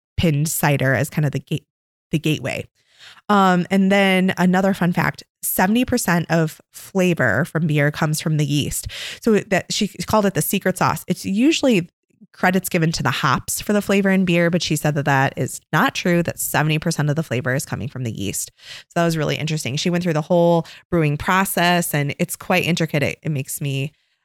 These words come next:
appreciate, uh, my love for beer all the more. So, um, I don't know that we have any mom wins or new products. Uh, I don't think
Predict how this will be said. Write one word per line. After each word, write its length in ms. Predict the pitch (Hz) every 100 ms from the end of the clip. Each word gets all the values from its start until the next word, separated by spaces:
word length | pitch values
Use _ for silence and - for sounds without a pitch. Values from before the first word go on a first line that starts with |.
| _
appreciate, 640 | - - 196 - 170 165 160
uh, 320 | 151 165 151
my 200 | 139 151
love 220 | 156 160 156
for 80 |
beer 180 | 156 151
all 160 | - 127
the 80 | 156
more. 260 | - 76 180
So, 260 | - 117 - _ _ _ _ _ -
um, 440 | 214 196 185 190 - - - _ _
I 200 | 208 262
don't 220 | 330 330 202
know 140 | 220
that 80 | 220
we 120 | 190
have 180 | 180 175 -
any 260 | 196 240
mom 400 | 208 185 185 202
wins 400 | 180 180 175 185
or 80 | 180
new 140 | 180 -
products. 840 | - - 85 80 - - - -
Uh, 100 | -
I 320 | 180 175 180
don't 160 | 175 175
think 220 | 185 180